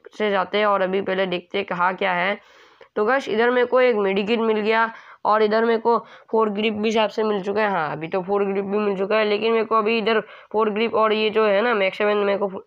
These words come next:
सॉरी, हाँ गाइस, मैं मैक सेवन की बात कर रहा था। तो मैक सेवन इधर था, तो मैं मैक सेवन लूट करने गया तो बंदा दिख गया। और अभी इस बंदे को भाई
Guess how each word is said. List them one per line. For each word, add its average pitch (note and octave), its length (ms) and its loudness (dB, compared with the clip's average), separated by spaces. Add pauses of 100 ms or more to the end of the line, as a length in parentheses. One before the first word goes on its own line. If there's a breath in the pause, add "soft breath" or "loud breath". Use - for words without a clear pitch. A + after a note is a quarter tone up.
सॉरी, G3 200 0
हाँ F3 220 -2
गाइस, A3 220 -2
मैं G3+ 180 2
मैक F3+ 280 -2
सेवन G3 240 0
की F#3+ 60 -2
बात F#3 180 -2
कर F#3+ 80 -2
रहा F3+ 80 0
था। G#3+ 120 -4
तो G#3+ 140 -6
मैक F3+ 220 -2
सेवन G3+ 340 0 (360 loud breath)
इधर G3+ 300 0
था, G#3+ 140 2
तो G#3+ 120 0
मैं G#3 100 0
मैक F#3 200 0
सेवन G3+ 240 0
लूट G3 200 -2
करने G3+ 260 -2
गया A3 120 0
तो A3 120 -2
बंदा G3 300 0
दिख F3 160 -6
गया। D3+ 240 -6 (400 soft breath)
और G3 120 0
अभी G3+ 300 0 (140)
इस A3 100 -4
बंदे A#3 300 0
को A3+ 160 -2
भाई A#3 360 0